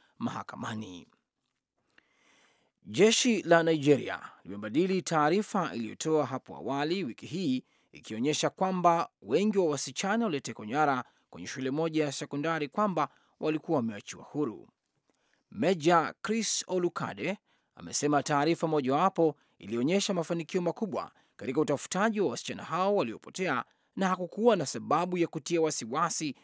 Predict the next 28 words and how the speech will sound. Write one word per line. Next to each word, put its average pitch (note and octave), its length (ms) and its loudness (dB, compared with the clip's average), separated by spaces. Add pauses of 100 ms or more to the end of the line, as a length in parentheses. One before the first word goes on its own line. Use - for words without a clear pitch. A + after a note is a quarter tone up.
(180)
taarifa C3+ 480 -2
ya D3+ 60 0
chombo D#3 260 -4
hicho D#3+ 300 -4
rasmi. A#2 500 -4 (600)
Amesema G3 460 4
taarifa A2 320 -4
hiyo C#3+ 360 6 (280)
ilitolewa C#3 460 2
kwa D#3 140 0
umma G3 400 2
kwa - 180 -8
nia C#3 220 0
nzuri F#3+ 420 2 (340)
na D#3+ 80 -2
haikumaanisha G3 920 0
kudanganya C#3 640 -2
umma. F#2 360 -8 (600)
Wizara C3 340 2
ya C#3+ 100 6
Ulinzi E3+ 360 2
ilitoa E3+ 260 0
taarifa E3 640 2
ya C#3+ 360 2
Olukade F3 840 -2
jana D3 340 2
Alhamisi C#3+ 520 -4
usiku, C#3 480 -4